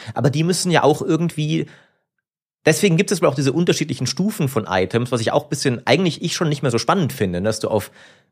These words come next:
Weltstufe drei hast du dann die Sacred Items und Weltstufe vier nochmal die Ancestral Items. Das heißt, du musst dann quasi zweimal die Items im Grunde dir nochmal neu zusammensuchen,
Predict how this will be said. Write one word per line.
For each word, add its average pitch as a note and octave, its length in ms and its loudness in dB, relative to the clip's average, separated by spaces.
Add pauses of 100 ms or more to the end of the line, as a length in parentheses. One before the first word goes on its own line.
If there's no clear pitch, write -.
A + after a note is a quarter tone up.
(120)
Weltstufe A#2 400 2
drei A#2 360 4
hast B2 180 -2
du A#2+ 60 -2
dann G#2+ 160 2
die G#2 60 0
Sacred E3 420 2
Items E3 440 2
und A#2 120 -4
Weltstufe A2 260 -2
vier C#3 200 0
nochmal A2+ 260 0
die A2+ 100 -2
Ancestral D3+ 400 0
Items. F#2 300 -2
Das G2+ 80 -4
heißt, - 80 -10
du - 20 -4
musst A2+ 140 -4
dann A2 100 2
quasi G#2+ 180 0
zweimal B2+ 480 2
die A#2+ 100 -2
Items A#2+ 380 0
im A2 100 -6
Grunde A2+ 200 4
dir G#2+ 160 -4
nochmal G#2+ 240 2
neu A#2 240 6
zusammensuchen, F2 920 -2